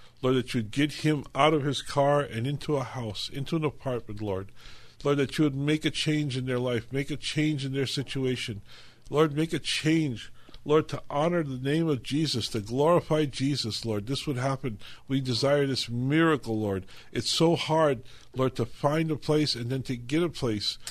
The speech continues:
to live, but, but you can do it, Lord. You can, you can help them. You can make it possible. You make the impossible possible, Lord. So I pray for Jerry,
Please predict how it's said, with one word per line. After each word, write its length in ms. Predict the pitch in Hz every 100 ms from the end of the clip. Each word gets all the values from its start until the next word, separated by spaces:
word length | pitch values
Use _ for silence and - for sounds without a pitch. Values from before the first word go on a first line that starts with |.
| - - -
to 100 | 135
live, 380 | 139 170 120
but, 140 | 101 98 - - -
but 180 | 98
you 180 | 127 175
can 220 | - 160
do 160 | 160 156
it, 80 | 135
Lord. 280 | 101 95 95
You 120 | 123
can, 260 | - 127 113 - - -
you 120 | 139
can 180 | - 143
help 380 | 117 143 151 -
them. 160 | 113
You 140 | 117 127
can 240 | 143 131 - - -
make 260 | 117 147 151
it 160 | 135
possible. 560 | - 147 139 - 110 110
You 180 | 127 170
make 260 | 160 143
the 160 | 131 107
impossible 720 | 165 165 - 151 143 - 143 135
possible, 540 | - 120 113 110 101
Lord. 300 | 101 98 101 - - - -
So 160 | - 123
I 40 |
pray 280 | 117 - 151
for 160 | - 131
Jerry, 480 | 123 131 131 135